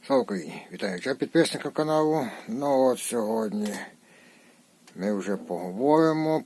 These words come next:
про матки на дві тисячі двадцять шостий рік. Хто вже в курсі, знає, що я запис веду уже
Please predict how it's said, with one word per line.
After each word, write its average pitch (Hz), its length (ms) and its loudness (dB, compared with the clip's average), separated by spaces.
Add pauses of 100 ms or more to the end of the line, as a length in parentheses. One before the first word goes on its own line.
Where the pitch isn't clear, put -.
про 110 220 0
матки 139 760 2
на 120 560 -2 (180)
дві 92 120 -8
тисячі 120 360 -4
двадцять 95 280 -6
шостий - 460 -10
рік. - 340 -14 (2250)
Хто 160 460 6
вже 139 160 4
в 131 100 2
курсі, 127 800 2 (680)
знає, 131 300 2
що 117 140 -4
я 110 100 2
запис 101 580 -2
веду 104 540 -4 (720)
уже 131 480 0